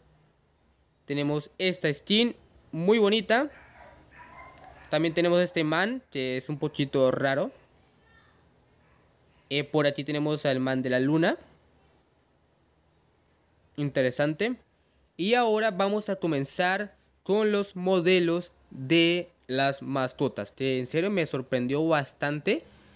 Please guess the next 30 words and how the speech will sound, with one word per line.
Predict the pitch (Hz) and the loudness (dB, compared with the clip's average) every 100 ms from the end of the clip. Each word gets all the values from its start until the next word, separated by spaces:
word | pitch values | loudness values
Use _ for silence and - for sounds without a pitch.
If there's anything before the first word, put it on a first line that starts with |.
| - _ _ - | -20 _ _ 0
Y | 180 180 - _ _ _ _ - | 2 2 0 _ _ _ _ -4
hay | 160 262 | -2 0
una | 254 262 294 | 0 -2 -2
que | - 165 | -2 2
yo | 190 214 | 2 2
pagaría | 226 202 175 175 175 208 - _ _ _ _ - | 0 2 2 2 0 0 -4 _ _ _ _ -12
hasta | 156 - | -8 -6
cincuenta | 147 147 139 160 196 190 196 156 | -4 -4 0 2 2 2 0 0
dólares | 135 156 170 190 - _ | 0 0 0 -4 -8 _
por | 127 120 | -4 -4
esa | 117 120 143 147 - _ _ _ _ - | -4 -6 -6 -6 -8 _ _ _ _ -4
mascota. | 131 120 - 110 - 82 - | -2 -2 -2 -4 -4 -10 0
Pero, | 185 185 175 196 - _ _ _ _ | 4 4 4 2 -4 _ _ _ _
este, | - 175 160 165 | -2 -2 0 0
los | 160 | 0
porcentajes | 175 160 170 165 175 170 | -2 0 0 0 0 -2
son | 170 | -2
muy | 170 170 | -2 -2
pequeños, | 165 160 175 143 127 | 0 0 2 0 -2
así | 120 131 | -6 -8
que | 135 | -4
no | 131 131 | -2 0
voy | 131 127 | 0 2
a | 127 120 107 107 _ _ - | 0 0 -4 -8 _ _ -4
gastar | 135 143 135 123 - | -2 -2 -2 -2 0
plata | 139 131 120 | 0 0 -4
en | 123 | -4
este | - | -6
juego | 120 - 120 113 | -6 -2 0 2
ahora. | 107 104 90 | 2 0 -4